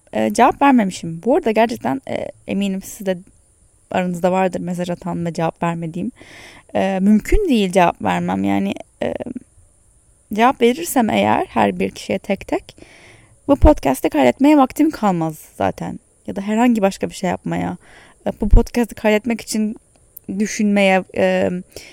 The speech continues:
kendimi geliştirmeye. Çünkü hani bu podcast'ı kaydedene kadar bir şeyler biriktirmem gerekiyor içimde. Bu podcast dinli-, dinliyorsunuz diye böyle diyorum. Yani herhangi başka bir şey. Flow'da hiçbir şey yapamam. Yani vakit,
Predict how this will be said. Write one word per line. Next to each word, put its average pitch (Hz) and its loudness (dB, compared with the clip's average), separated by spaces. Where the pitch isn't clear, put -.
kendimi 226 2
geliştirmeye. 208 -2
Çünkü 233 -2
hani 226 -2
bu 226 -6
podcast'ı 233 -6
kaydedene 226 2
kadar 285 2
bir 240 0
şeyler 262 2
biriktirmem 180 0
gerekiyor 165 -4
içimde. 175 -6
Bu 202 -10
podcast 208 -4
dinli-, 196 -2
dinliyorsunuz 190 -2
diye 156 -4
böyle 165 -4
diyorum. 165 -2
Yani 170 -2
herhangi 185 2
başka 165 -6
bir - -18
şey. 156 -4
Flow'da 180 -2
hiçbir - -8
şey 180 0
yapamam. 170 -4
Yani 196 -2
vakit, - -8